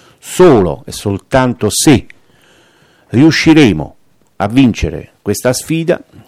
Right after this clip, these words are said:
potremo dire allora che il cinquanta per cento dei problemi della pubblica amministrazione sono risolti. E siccome l'altro cinquanta per cento poi richiede un ulteriore intervento, eh, drastico di riconversione,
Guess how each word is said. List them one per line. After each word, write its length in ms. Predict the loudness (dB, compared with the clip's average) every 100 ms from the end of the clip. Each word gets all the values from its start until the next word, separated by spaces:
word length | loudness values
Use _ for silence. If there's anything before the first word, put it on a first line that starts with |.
| -20 _
potremo 480 | -2 2 2 4 4
dire 260 | 2 2
allora 360 | 2 4 2 2
che 100 | 0
il 120 | -4
cinquanta 640 | -4 -4 0 2 2 -2
per 160 | -4 -6
cento 320 | -4 -6 -4
dei 120 | -6
problemi 400 | -6 -4 -4 -4
della 180 | -4 -4
pubblica 360 | -6 -8 -8 -8
amministrazione 800 | -6 -8 -6 -10 -8 -12 -12 -14
sono 300 | -8 -4 -2
risolti. 540 | -4 -8 -16 -20 _ -20 _ _ _ _ -20 _ _ _ _ _ _ _ _ _
E 100 | -8
siccome 240 | 0 2
l'altro 320 | 4 2 2 0
cinquanta 480 | 0 2 0 2
per 180 | 0 0
cento 400 | 0 0 2 0
poi 360 | 2 2 2 0
richiede 720 | -4 -2 0 2 2 0 -4 _ _
un 240 | 2 4 4
ulteriore 960 | 2 2 2 6 6 6 4 0 -4 -8
intervento, 1200 | -8 -4 -4 -2 0 0 0 -2 0 -2 -4 -4
eh, 40 |
drastico 720 | -2 -2 -4 -8 -12 -12 -8
di 140 | -6 -4
riconversione, 1200 | -4 -2 -2 0 -2 -4 -6 -4 -4 -8 -12